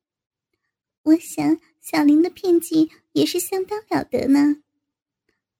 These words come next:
而我们是需要从后门进入的，进到了一个职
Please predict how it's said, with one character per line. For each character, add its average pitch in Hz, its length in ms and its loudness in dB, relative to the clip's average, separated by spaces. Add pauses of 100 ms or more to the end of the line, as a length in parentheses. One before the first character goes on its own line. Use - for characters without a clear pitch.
而 370 280 -4
我 294 120 -4
们 311 240 4
是 - 160 -8
需 - 240 -10
要 339 160 -2
从 339 180 -4
后 381 200 -4
门 311 200 6
进 302 240 4
入 302 200 0
的， - 280 -12 (800)
进 349 220 -4
到 349 160 0
了 330 100 2
一 311 80 -4
个 320 120 -8
职 339 280 -4